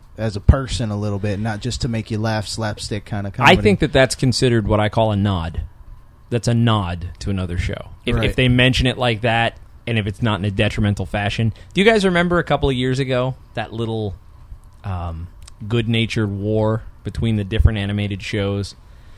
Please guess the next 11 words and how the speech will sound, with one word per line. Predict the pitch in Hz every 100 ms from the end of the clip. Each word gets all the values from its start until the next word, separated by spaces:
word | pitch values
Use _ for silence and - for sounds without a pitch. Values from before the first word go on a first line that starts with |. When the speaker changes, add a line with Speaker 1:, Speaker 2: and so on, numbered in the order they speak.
| - -
Speaker 2:
that | 104
kind | - 104 101
of |
pointed | - 110 110 104
out | 107 107 - - - - - -
the | 104 95
tropes | - - 117 - -
of | 113
the | 101 104
other | 104 120
show? | - 135 139